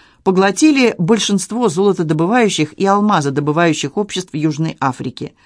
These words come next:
Племянники Барната Джоулы стали алмазными королями. Кроме Де Бирс в Лондоне и промышленной корпорации Де Бирс в Претории,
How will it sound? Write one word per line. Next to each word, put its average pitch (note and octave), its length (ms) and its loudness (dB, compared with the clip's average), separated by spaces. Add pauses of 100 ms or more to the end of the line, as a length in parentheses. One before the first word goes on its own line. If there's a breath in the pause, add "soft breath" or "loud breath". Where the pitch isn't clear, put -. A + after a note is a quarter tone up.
(320 soft breath)
Племянники D#3 1000 2
Барната D3 640 0
Джоулы D3 560 2
стали D#3 460 0
алмазными D3+ 560 0
королями. F3 680 0 (420 soft breath)
Кроме E3 280 4
Де C3 140 0
Бирс E3+ 360 0
в D#3+ 60 -6
Лондоне E3 440 2
и F3 160 -4
промышленной D3+ 600 0
корпорации D3+ 640 -2
Де C#3 180 2
Бирс C#3+ 360 0 (520 loud breath)
в - 140 -20
Претории, F3 800 2